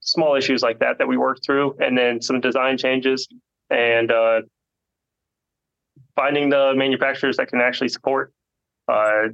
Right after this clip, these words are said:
the, the resolution demands that we needed for such a complex and low tolerance cover.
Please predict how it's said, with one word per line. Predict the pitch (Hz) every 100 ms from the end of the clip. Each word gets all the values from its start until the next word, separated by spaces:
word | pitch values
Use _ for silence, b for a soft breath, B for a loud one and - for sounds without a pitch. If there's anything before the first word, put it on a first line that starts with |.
| 127
the, | 120 117 113 113
the | 120
resolution | 131 131 131 131 131 131
demands | 120 120 117 117
that | 131
we | 131
needed | 127 131 127 -
for | 131
such | 131 -
a |
complex | - 127 123 135 127 - -
and | 160 123 120 117 113 147
low | 131 127
tolerance | - 127 123 120 123 - - _ _ _ _ _ _ _
cover. | - 120 113 -